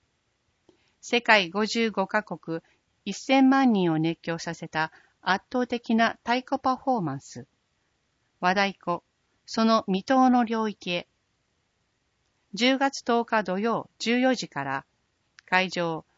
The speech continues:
十三時三十分。万葉ホール一階、ロマントピアホール。出演、大和。費用、一般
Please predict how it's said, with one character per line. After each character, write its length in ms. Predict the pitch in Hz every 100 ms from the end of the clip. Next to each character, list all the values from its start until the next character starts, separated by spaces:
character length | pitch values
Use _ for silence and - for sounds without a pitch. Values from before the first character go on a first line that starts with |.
| _ -
十 200 | 233 254
三 280 | 277 262
時 120 | 202 156
三 260 | 190 202
十 140 | 196 208
分。 340 | - 139 131 _ _ _ _ _ _ _ _
万 240 | 196 202 214
葉 220 | 214 208
ホ 220 | 196 208
ー 40 | 196
ル 140 | 160
一 120 | 151 - -
階、 280 | 175 175 - _ -
ロ 100 | 196
マ 180 | 254
ン 80 | 262
ト 140 | 254 262
ピ 160 | 233
ア 80 | 226
ホ 260 | - 185 147
ー 20 |
ル。 180 | 110 - _ _ _ _ _ _ _ _ _
出 420 | - 220 - 247
演、 300 | 240 226 220 - _ _ -
大 140 | 226
和。 180 | 240 190 - 117 _ _ _ _ _ _ _ _ _ -
費 180 | 254
用、 280 | 247 170 131 - _ _ _ _
一 160 | 214 - _
般 280 | 262 254